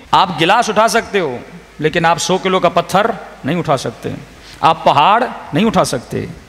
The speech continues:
तो फरमाया, कायनात में जितनी अशिया हैं इनका कोई ना कोई मुहर्रिक है, हर शय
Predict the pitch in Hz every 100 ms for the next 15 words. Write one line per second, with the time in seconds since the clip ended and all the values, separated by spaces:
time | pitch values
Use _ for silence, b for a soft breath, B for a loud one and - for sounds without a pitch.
0 | B B 165 - 196 196 190 185 185 240
1 | 240 214 151 339 - 359 381 311 - 233
2 | 156 113 - B B - 214 226 214 -
3 | 254 330 349 320 294 285 262 185 220 202
4 | 135 101 233 349 370 240 - 269 349 359